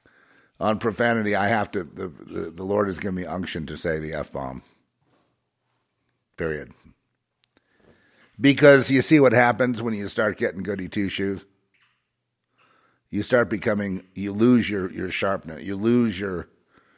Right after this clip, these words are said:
discernment, you lose your, um, actually your effectiveness in actual presentation of the gospel, which is really you. It's really me. It's on me. It's on you.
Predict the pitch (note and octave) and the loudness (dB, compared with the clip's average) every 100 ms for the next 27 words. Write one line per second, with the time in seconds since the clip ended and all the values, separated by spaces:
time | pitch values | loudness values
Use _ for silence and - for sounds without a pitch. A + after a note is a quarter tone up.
0 | _ - F#2 A2+ G#2+ F#2+ B1+ F2 G2 G#2 | _ -10 -4 -2 -2 -2 -6 -8 -4 4
1 | B2 A#2+ G#2 G2 F2+ E2 - _ _ _ | 4 4 2 -4 -6 -8 -12 _ _ _
2 | _ _ - F2+ F2+ E2+ E2 D#2 - - | _ _ -6 -4 -4 -6 -6 -8 -14 -8
3 | G#2 B2 B2+ A2+ G2 G2 F#2 - - E2+ | -2 0 0 -4 -6 -6 -6 -8 -12 -12
4 | _ F3+ E3+ - G#2+ C#2+ C2 A#1 - - | _ 4 4 2 -6 -6 -8 -8 -10 -20
5 | _ _ _ _ _ _ _ _ _ _ | _ _ _ _ _ _ _ _ _ _
6 | _ F#2+ G2 G#2+ G#2 G#2 F2 - G2 A2 | _ -8 -4 -2 -2 -4 -4 -2 0 2
7 | A#2 G#2 A#2 C3 - C2 A1+ - _ _ | 0 0 0 0 0 -6 -10 -14 _ _
8 | _ _ _ _ _ _ F2+ F2 F2+ A2+ | _ _ _ _ _ _ -8 -6 -2 0
9 | A2+ - E2 E2+ F2 E2+ A#2 G#2 D#2+ D2+ | 0 -2 -6 -6 -10 -4 -2 -2 -4 -6
10 | F#2 A#2 F2 - _ _ _ _ _ _ | 0 2 2 -6 _ _ _ _ _ _
11 | _ _ _ _ _ _ G#2 A2+ G#2 F2+ | _ _ _ _ _ _ -2 0 0 0
12 | A2 G#2+ C#2+ C#2+ A2 G#2+ A2 A#2 G2 G#2 | 0 -2 -4 -4 0 0 0 0 -2 -2
13 | F#2+ F#2+ A#2+ F#2 | -4 -2 -2 -4